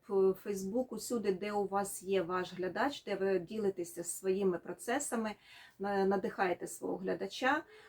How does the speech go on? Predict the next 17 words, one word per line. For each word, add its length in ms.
ви 140
можете 320
долучати, 1160
долучати 720
свої, 480
е, 120
посилання 540
на 120
свої 340
сторіночки, 760
е, 100
нам 320
в, 140
в 120
чат 320
«В'яжемо 440
українською». 680